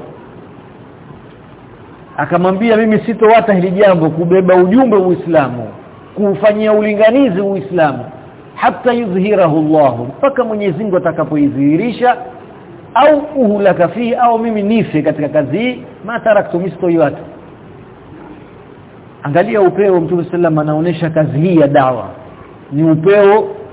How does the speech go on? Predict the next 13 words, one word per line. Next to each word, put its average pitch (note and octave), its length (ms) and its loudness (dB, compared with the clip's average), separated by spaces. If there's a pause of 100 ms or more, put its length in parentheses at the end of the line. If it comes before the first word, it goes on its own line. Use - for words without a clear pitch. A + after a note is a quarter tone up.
(480)
wa E3+ 220 4
juu G3 280 2
zaidi, F#3 380 2
upeo G#3 300 2
wa F#3+ 120 6
kufa G#3 300 -4
na F3 100 0
kupona. D#3+ 380 0
Mtume F#3+ 320 -2
sallam G#3 280 0
yuko F#3+ 220 0
tayari F#3+ 500 4
kufa C4+ 680 -2